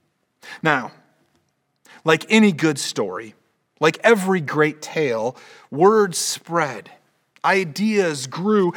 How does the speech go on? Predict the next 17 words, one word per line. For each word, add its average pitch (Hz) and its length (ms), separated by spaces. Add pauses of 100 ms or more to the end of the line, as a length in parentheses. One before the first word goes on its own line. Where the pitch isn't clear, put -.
(140)
and 160 180
time 208 480
passed. - 680 (420)
These 196 160
prophecies 165 880
were 160 160
told 190 480 (220)
over 247 500
and 190 280
over 220 540
and 185 220
over 165 440
again 110 440 (200)
for - 360
hundreds 165 800
of 156 220
years. 160 680